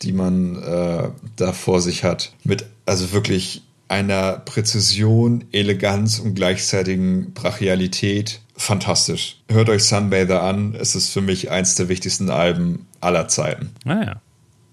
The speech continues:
Speaker 2: das ist sehr schön. Gehen wir weiter mit meinem letzten persönlichen Star. Und wenn Bring Me the Horizon schon vorkommt, darf natürlich Fever drei drei drei nicht fehlen.
Speaker 1: Mhm.
Speaker 2: Strength in Numbers. Äh, was auch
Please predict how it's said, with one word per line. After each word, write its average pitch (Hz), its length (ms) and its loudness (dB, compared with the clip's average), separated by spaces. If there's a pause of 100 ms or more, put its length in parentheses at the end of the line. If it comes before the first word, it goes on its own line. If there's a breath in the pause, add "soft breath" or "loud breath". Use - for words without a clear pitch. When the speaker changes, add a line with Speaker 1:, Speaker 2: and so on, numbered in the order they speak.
(120)
Speaker 2:
das 147 240 -8
ist 113 120 -8
sehr - 140 -10
schön. - 200 -12 (680)
Gehen 127 220 0
wir 156 120 2
weiter 120 560 2 (540 soft breath)
mit 131 220 -2
meinem 131 300 4
letzten 135 460 0
persönlichen 156 680 2
Star. 151 540 2 (200)
Und 123 340 0
wenn 127 180 2
Bring 127 160 2
Me 131 140 2
the 123 60 4
Horizon 117 380 4
schon 117 160 -2
vorkommt, 120 460 -4
darf 113 220 0
natürlich 113 360 0
Fever 117 260 0
drei 107 160 -2
drei 107 180 -4
drei 104 160 -2
nicht 101 160 -4
fehlen. 139 420 -4 (140 soft breath)
Speaker 1:
Mhm. 123 300 2
Speaker 2:
Strength 135 520 0
in 110 240 0
Numbers. 135 840 0
Äh, 117 340 2 (140)
was 143 220 2
auch 147 300 0